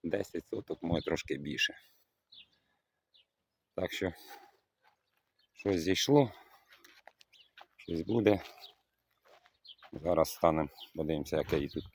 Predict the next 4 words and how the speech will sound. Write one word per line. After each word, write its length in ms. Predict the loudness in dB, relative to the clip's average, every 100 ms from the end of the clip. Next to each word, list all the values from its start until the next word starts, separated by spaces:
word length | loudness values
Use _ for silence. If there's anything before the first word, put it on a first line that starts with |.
| -20 -6
підгортав. 680 | -2 6 6 6 0 -4 -4 -12 -12 -16 -20 _ _ _ _ -20 -20 -18 -10
Такі 260 | -4 -4
от 120 | -2
ряди, 320 | 2 4 4